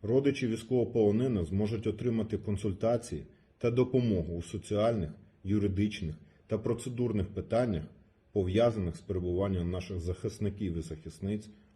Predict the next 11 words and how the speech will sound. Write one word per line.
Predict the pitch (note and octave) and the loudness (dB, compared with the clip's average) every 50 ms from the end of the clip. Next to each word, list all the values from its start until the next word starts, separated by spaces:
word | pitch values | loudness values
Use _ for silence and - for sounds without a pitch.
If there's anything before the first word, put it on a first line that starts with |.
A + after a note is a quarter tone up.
| - | -14
у | F2 | -14
полоні. | D#2 - F2+ F2 E2 D#2 D2 B1+ - - - - - _ _ _ _ _ _ _ _ _ _ _ _ _ _ _ _ _ _ _ - - _ _ _ _ _ _ _ - | -10 -6 -4 -2 -2 -2 -2 -4 -8 -12 -16 -18 -20 _ _ _ _ _ _ _ _ _ _ _ _ _ _ _ _ _ _ _ -20 -20 _ _ _ _ _ _ _ -8
Також | - G#2+ - D3+ E3+ E3 - | -8 -2 4 4 4 6 6
ми | D#3 C#3+ A#2+ | 4 4 6
плануємо | - C#3+ B2+ C#3 D3 C#3+ C#3 C3 A#2+ G#2+ | 6 6 6 6 6 6 6 4 2 2
прийняти | A2+ A#2 A2+ B2 C3 C3 B2+ - C3 | 0 0 2 2 2 2 2 0 -2
програму | - B2 B2 C3 C3 C3 B2 A2 G2 F2 E2 | 2 4 4 6 6 8 6 6 6 4 0
фінансової | - - G#2+ G#2 A2 A2 G#2 - A#2+ A2 G#2 G2+ | 0 0 0 2 2 0 0 -2 -2 0 2 2
допомоги | G2 G2+ G2+ G#2 A2 A2 A2 G#2 G2 G#2 | 2 2 2 2 2 2 2 2 2 0
дітям | F#2+ F#2+ G#2 A2+ G#2+ F2+ F2+ E2 E2 | 0 2 2 2 2 4 2 0 0
військовополонених | D#2 D#2 - - F#2+ F2 E2+ - F#2+ F#2 F2 F2+ G2 G#2+ A#2+ B2 G#2+ D#2 - | 0 -2 -2 -2 -2 -2 0 0 0 0 2 2 2 2 2 2 0 -2 -4